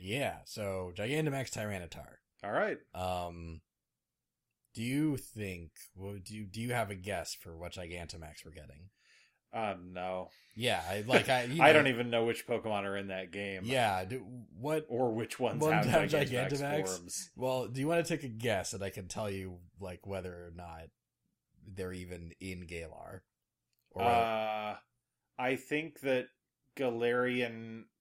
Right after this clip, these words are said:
Speaker 2: Weezing will have one.
Speaker 1: Ooh, okay. Uh, okay. Uh, G-, Galarian Weezing does not have a Gigantamax yet, so that,
Speaker 2: Okay.
Speaker 1: that could, that could work.
Speaker 2: Good.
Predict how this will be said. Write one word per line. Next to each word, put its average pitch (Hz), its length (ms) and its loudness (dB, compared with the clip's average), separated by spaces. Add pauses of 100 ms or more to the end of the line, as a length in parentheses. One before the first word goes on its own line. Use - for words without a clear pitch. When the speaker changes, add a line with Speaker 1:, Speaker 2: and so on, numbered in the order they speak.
(160)
Speaker 2:
Weezing 104 880 -6
will 95 220 -8
have 87 340 -4
one. 85 440 -10 (320)
Speaker 1:
Ooh, 117 500 0 (160)
okay. 82 460 -10 (2750)
Uh, 113 300 0 (420)
okay. 139 500 -2
Uh, 95 220 -4
G-, 98 200 -12 (340)
Galarian 135 320 -4
Weezing 131 320 -4
does 98 120 -8
not 110 180 -2
have 107 160 -4
a 98 40 -8
Gigantamax 87 800 -10
yet, 73 200 -14
so - 140 -10
that, 110 80 -2 (100)
Speaker 2:
Okay. 101 300 2
Speaker 1:
that 92 160 -2
could, 92 280 -8
that 98 180 -2
could 92 100 -8
work. 85 320 -12 (180)
Speaker 2:
Good. 110 280 2